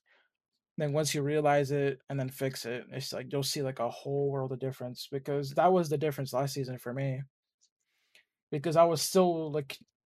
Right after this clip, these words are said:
just b-, ball chasing, trying to, like, fix mistakes as fast as I could, but I'm just like, "I can let the enemy have the ball. Like, I don't have to rush it."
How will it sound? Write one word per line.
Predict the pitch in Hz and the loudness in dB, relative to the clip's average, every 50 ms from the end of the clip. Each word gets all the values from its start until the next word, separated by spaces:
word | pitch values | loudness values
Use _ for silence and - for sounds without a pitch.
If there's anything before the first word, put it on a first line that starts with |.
| _ 214 - | _ -14 -8
just | - 147 135 | -8 -8 -8
b-, | 135 _ _ - - - - - | -8 _ _ -18 -18 -10 -2 0
ball | 160 160 160 | 2 2 2
chasing, | 143 - 156 147 139 151 147 139 | 0 0 -2 -2 -2 -4 -6 -4
trying | 135 156 156 160 | -2 0 0 0
to, | 151 | 0
like, | 147 139 135 | -2 -4 -6
fix | - - 170 151 - - | -6 -4 -4 -4 -4 -4
mistakes | 151 143 - 160 147 135 | -6 -4 -4 -4 -4 -4
as | - | -2
fast | - 156 151 143 - | -2 -2 -2 -2 -2
as | 147 | -4
I | 143 139 | -4 -4
could, | - - 147 143 135 | -2 -4 -4 -2 -2
but | 147 147 | 0 2
I'm | 143 156 160 | 2 2 2
just | 151 151 143 - - | 0 -4 -4 -2 0
like, | 156 143 139 135 - - _ _ _ _ _ _ _ _ _ _ _ _ _ _ _ _ _ - | 2 2 0 0 -6 -20 _ _ _ _ _ _ _ _ _ _ _ _ _ _ _ _ _ 6
"I | 190 202 196 | 6 6 8
can | - 294 247 | 8 6 6
let | 247 262 254 - | 6 6 4 4
the | 156 165 | 4 6
enemy | 185 196 180 156 147 | 6 6 6 4 2
have | 139 151 160 160 151 | 2 2 2 0 0
the | 143 131 | -4 -6
ball. | - - 135 160 170 131 120 131 - _ _ _ _ _ _ _ _ - - | -4 0 0 0 0 0 -4 -8 -14 _ _ _ _ _ _ _ _ -14 -8
Like, | - 151 143 - | -8 -6 -6 -4
I | 151 196 | -2 0
don't | 220 226 214 190 - | 0 0 0 0 -4
have | - - - - 156 160 175 185 - | -8 -8 -4 -2 -2 -2 -2 -4 -8
to | - 123 | -8 -8
rush | 113 - 107 143 - - | -6 -4 -6 -6 -6 -8
it." | 139 - - | -12 -14 -16